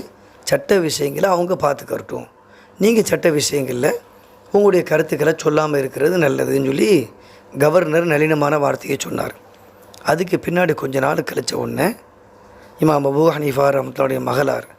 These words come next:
நோன்பு சம்பந்தமா ஒரு கேள்வி கேட்டாங்க. அத்தாட்ட போய் ஒரு சட்டத்தை கேட்டாங்க. அப்ப இமாம் அபூ ஹனீஃபா ரஹ்மத்துல்லாஹி சொன்னாங்களா,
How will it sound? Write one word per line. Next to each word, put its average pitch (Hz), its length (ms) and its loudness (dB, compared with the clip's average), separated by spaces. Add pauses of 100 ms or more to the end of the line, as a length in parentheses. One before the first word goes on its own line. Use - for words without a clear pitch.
(580)
நோன்பு 220 460 2
சம்பந்தமா 156 540 0
ஒரு 160 140 2
கேள்வி 135 400 -4
கேட்டாங்க. 127 360 -2
அத்தாட்ட - 340 -2
போய் - 280 -6 (340)
ஒரு 160 180 2
சட்டத்தை 147 400 0
கேட்டாங்க. - 320 -4 (680)
அப்ப 165 140 0
இமாம் 165 300 2
அபூ 151 260 0
ஹனீஃபா 160 400 2
ரஹ்மத்துல்லாஹி 139 640 0
சொன்னாங்களா, 123 440 -4